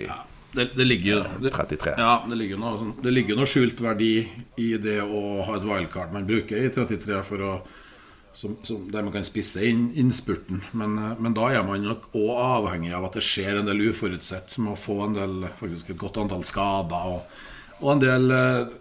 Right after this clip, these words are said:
Speaker 2: en del, eh, sånne faktorer som må spille inn for at man skal få igjen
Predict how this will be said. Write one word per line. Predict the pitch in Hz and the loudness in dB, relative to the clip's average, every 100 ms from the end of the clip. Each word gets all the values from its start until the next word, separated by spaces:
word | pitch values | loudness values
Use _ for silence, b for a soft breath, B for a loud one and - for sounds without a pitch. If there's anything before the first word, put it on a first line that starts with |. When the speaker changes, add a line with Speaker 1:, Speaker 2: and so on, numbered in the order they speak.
| 135 | -4
Speaker 2:
en | 120 | 2
del, | 120 117 117 117 | 2 4 2 0
eh, | 113 113 110 | 0 0 -2
sånne | 104 110 98 | -2 -2 -2
faktorer | 127 - 104 101 | -4 -2 0 2
som | 113 | 2
må | 113 | 2
spille | 127 110 | 2 2
inn | 90 - | 2 0
for | 107 101 | 0 0
at | 101 | -2
man | 98 | -4
skal | - 95 | -4 -6
få | - 101 98 85 | -4 -4 -2 -4
igjen | 71 | -6